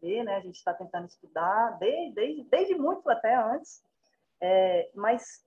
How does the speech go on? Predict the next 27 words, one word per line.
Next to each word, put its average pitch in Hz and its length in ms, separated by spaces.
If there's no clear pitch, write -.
a 196 80
gente 233 300
tenta 294 320
fazer 233 460
essas, 262 840
essas - 240
cautelas, 208 880
tá? 247 280
É, 180 180
até 294 300
mesmo 285 300
dentro 254 320
do, 233 180
desse 220 320
poder 220 240
acautelatório 214 760
da 196 80
administração, 196 840
tá 170 100
bom? 220 340
É, 170 200
passa 185 280
a - 20
palavra 185 420
de - 120
novo, 226 380
Carol. 202 440